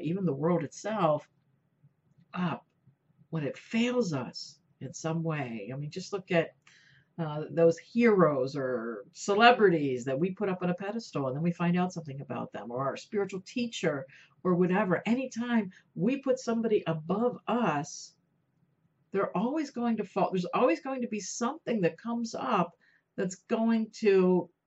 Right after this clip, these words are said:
stir up our ire, right? And we're going to get upset about it. So we, if we search outside of ourselves, we're always going to have pain.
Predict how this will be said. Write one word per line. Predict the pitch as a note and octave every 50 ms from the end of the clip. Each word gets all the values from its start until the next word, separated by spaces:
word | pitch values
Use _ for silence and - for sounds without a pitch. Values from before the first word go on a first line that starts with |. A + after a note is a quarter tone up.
| _ _ _ _ _ _ _ _ _ _ _ -
stir | - - - - - G#3 A3 A3 A3+ A3
up | G#3 G#3 -
our | - E3+ F3+ E3+ -
ire, | E3 E3+ E3+ E3+ D#3+ C#3+ B2 B2 A2
right? | A#2 B2+ B2+ A#2+ B2 - -
And | D#3 D3+
we're | D#3 D3+
going | D#3+ D#3+ D#3 E3+ G3 G3
to | G#3
get | F#3+ F#3 F3+ E3
upset | - - - - D#3 D#3
about | D3+ - - G#3 G3+ F3+ - F#3
it. | E3 - _ _ _ _ _ _ _ _ _ _ _ _ _ _ _ -
So | - - G#3+ G3+ G3+ G3
we, | F#3+ E3+ G3+ G#3 G3+ - -
if | - F#3 F3+ -
we | F#3 F#3 F3
search | - - - B3+ B3 B3 B3+ -
outside | - G3+ F#3+ - - - A3+ - A3+ C4 C4
of | B3 G#3 F#3+
ourselves, | F3+ E3+ E3+ - - F3 E3+ F3 F3 - _ _ _ _
we're | - G3 - - - -
always | G#3 A3 A#3+ B3+ C4+ C#4+ D4 D4 C#4+ -
going | - B3 A#3 A#3 A#3 A#3
to | A3+ A3+
have | G#3 G3+ F#3+ F#3+ F#3 F#3
pain. | F#3 F3+ F3 E3 D3 A2+ -